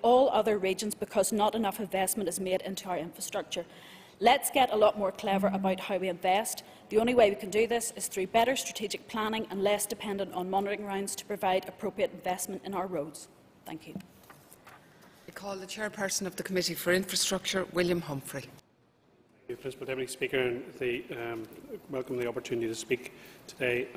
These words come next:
Speaker 3: as Chair of the Committee and to outline the Committee of Infrastructure's consideration of views on the financial issues relating to road maintenance. This is a matter which the Committee took up with the Minister o-, on his first briefing to the Committee on the eighth of June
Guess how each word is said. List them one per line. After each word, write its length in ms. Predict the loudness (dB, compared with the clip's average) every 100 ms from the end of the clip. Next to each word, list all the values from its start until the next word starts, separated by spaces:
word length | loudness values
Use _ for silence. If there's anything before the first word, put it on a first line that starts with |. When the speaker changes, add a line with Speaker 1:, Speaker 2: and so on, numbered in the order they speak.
| -8
Speaker 3:
as 100 | -4
Chair 180 | 0 0
of 120 | -2
the 60 |
Committee 360 | -6 2 4 4 0 -18 -16 -18 -18 -12
and 80 | -4
to 160 | 2 4
outline 260 | 6 6
the 80 | 4
Committee 220 | 4 2
of 60 | 2
Infrastructure's 500 | 2 0 -4 -4 -6
consideration 640 | -6 0 4 6 6 4
of 80 | -2
views 360 | 2 2 2 -4 -6
on 180 | -2 0
the 200 | 0 0
financial 440 | 0 0 0 0
issues 300 | 0 -2 -4
relating 340 | 0 2 2 0
to 380 | 0 2 2 0
road 200 | 0 0
maintenance. 560 | 0 0 0 0 -2 -12 -18 -20 -20 -20 -20 -20 -6
This 120 | -2
is 100 | 4
a 40 | 6
matter 240 | 6 6
which 160 | 4 0
the 80 |
Committee 260 | 2 6 6
took 240 | 6 2
up 140 | 2 4
with 80 | 2
the 40 |
Minister 480 | 4 2 2 0 -2 -4 -16 -18 -14 -2
o-, 180 | 2 4
on 60 | 4
his 120 | 4
first 260 | 4 4
briefing 260 | 4 6 6
to 80 | 4
the 80 | 2
Committee 240 | 4 4
on 60 | 6
the 120 | 6
eighth 120 | 4
of 100 | 0
June 380 | 4 6 6